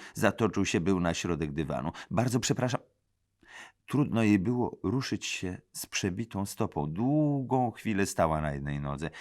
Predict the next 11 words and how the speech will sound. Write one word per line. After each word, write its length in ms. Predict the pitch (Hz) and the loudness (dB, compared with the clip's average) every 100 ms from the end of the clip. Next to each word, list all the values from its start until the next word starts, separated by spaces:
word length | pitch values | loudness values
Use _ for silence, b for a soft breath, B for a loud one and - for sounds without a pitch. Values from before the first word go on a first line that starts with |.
| B B B B B B B B B | B B B B B B B B B
Barcz 440 | - 80 76 - - | -2 0 0 -4 -4
stracił 520 | - 90 76 - 69 | -2 0 0 0 -4
się 220 | - 69 | -2 -2
najzupełniej. 1080 | 69 78 113 110 - - 60 - - - - _ _ _ _ _ - | 0 0 -2 -4 -6 -6 -8 -8 -12 -14 -16 _ _ _ _ _ -4
Jadzia 420 | 78 87 87 107 107 b b b b - | -2 0 -2 -6 -8 b b b b 2
patrzyła 440 | 104 - 101 87 | 2 4 4 4
na 120 | 85 | 4
Drwęską 800 | 78 82 85 85 - - 82 64 - - | 2 0 0 -2 -4 -4 -4 -4 -6 -6
sparaliżowana. 1200 | - 82 76 71 67 71 69 - - - - - _ _ _ B B | -4 -2 -4 -4 -6 -6 -8 -10 -12 -16 -20 -20 _ _ _ B B
„Otóż, 460 | - 73 80 - - | -6 -4 -4 -4 -6
y, 580 | 65 71 65 67 67 | -6 -6 -8 -8 -12